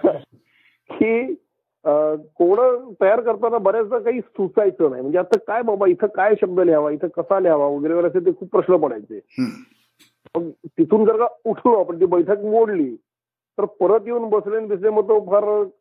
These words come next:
Speaker 1: कंटाळाचाही प्रकार व्हायचा. पण मग तेव्हा मी ते ठरवलं की मुळात उठायचंच नाही तिथनं, त्या खुर्चीवर बसून राहायचं, त्या कोड्याकडे बघत बसायचं.
Speaker 2: बरं.
Speaker 1: तर असंच म्हणलं एकदा आपण, हा,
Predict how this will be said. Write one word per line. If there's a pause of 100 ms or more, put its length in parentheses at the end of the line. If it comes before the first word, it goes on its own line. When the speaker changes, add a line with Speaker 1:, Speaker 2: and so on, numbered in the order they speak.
(200)
Speaker 1:
कंटाळाचाही
प्रकार
व्हायचा.
पण
मग
तेव्हा
मी
ते
ठरवलं
की (320)
मुळात
उठायचंच
नाही
तिथनं,
त्या
खुर्चीवर
बसून
राहायचं,
त्या
कोड्याकडे
बघत
बसायचं. (440)
Speaker 2:
बरं.
Speaker 1:
तर
असंच
म्हणलं
एकदा
आपण,
हा,